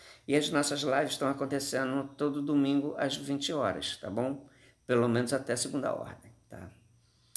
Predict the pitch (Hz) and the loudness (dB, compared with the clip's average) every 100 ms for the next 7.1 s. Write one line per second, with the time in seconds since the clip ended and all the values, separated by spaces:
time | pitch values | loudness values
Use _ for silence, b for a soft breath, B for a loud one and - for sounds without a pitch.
0 | - 120 101 120 120 117 117 110 104 113 | -12 -8 -4 -4 -4 -4 -2 -2 -2 -4
1 | - - 113 110 117 135 147 147 B B | -6 -8 -6 -2 -2 0 -2 -4 B B
2 | B B B 110 107 113 113 110 113 - | B B B -4 0 0 0 -2 -6 -8
3 | - - 117 101 101 95 90 85 110 - | -10 -12 -10 -8 -8 -8 -8 -12 -16 -16
4 | 120 - _ _ _ _ 143 127 151 147 | -18 -18 _ _ _ _ -4 -2 -4 -4
5 | - 147 147 131 - 113 113 120 123 - | -4 -6 -4 -6 -4 -4 -2 -2 -2 -4
6 | 131 120 127 147 160 - - - - 104 | -2 0 2 0 -2 -8 -12 -18 -10 -8
7 | 95 | -8